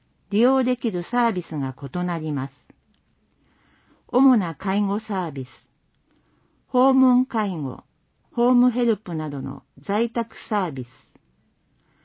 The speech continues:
特別養護老人ホームなどの施設サービス。グループホームなどの地域密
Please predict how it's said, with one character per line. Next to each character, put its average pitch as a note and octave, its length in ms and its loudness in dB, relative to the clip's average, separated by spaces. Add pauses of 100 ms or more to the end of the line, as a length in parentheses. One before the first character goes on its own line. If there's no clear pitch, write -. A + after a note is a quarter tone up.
(440)
特 A#3+ 260 -4
別 C4 280 -2
養 A#3+ 260 2
護 A3+ 180 2
老 A#3+ 260 4
人 A#3 280 2
ホ A#3+ 200 0
ー A3 40 2
ム F3+ 140 -2
な D#3 160 -4
ど C#3+ 140 -6
の A#2+ 220 -8 (520)
施 F3+ 60 -12
設 B3 240 0 (180)
サ G#3 180 0
ー D#3+ 60 -4
ビ B2+ 140 -6
ス。 - 40 -16 (1400)
グ G3+ 120 2
ル B3 160 2
ー - 20 -4
プ C4+ 200 -4
ホ C4 200 2
ー A#3+ 40 2
ム F3+ 180 0
な D#3+ 160 -4
ど C3+ 120 -6
の A#2+ 200 -6 (600)
地 C4+ 180 2
域 F3 240 -6
密 C#3+ 200 0